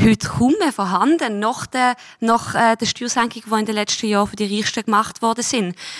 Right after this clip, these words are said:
Wenn wir anschauen, wenn wir auch die Abgaben mit berücksichtigen, also zum Beispiel Krankenkassenprämie, Mehrwertsteuer, solche Sachen, dann sehen wir, dass, ähm,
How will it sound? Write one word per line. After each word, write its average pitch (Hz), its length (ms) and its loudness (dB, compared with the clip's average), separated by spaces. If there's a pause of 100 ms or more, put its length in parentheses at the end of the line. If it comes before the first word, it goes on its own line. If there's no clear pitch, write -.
(140)
Wenn 214 140 6
wir - 140 2
anschauen, 220 460 6
wenn 202 160 2
wir 196 160 4
auch 196 40 2
die - 120 -8
Abgaben 240 720 0
mit 240 320 0
berücksichtigen, 226 720 -4
also 185 180 -4
zum - 160 -2
Beispiel 185 340 -2 (300)
Krankenkassenprämie, 202 1300 0
Mehrwertsteuer, 202 800 0
solche 214 440 -4
Sachen, 202 360 0 (380)
dann 202 160 4
sehen 226 320 2
wir, 233 160 2 (280)
dass, 190 380 2
ähm, 175 400 2